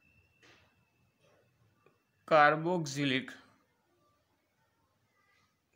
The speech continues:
કાર્બોક્સિલિક એસિડમાં રૂપાંતર થઈ જાય છે, રૂપાંતર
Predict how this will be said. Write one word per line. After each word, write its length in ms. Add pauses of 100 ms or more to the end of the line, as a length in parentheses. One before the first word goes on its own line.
કાર્બોક્સિલિક 960
એસિડમાં 800 (3500)
રૂપાંતર 720
થઈ 280
જાય 240
છે, 320 (640)
રૂપાંતર 720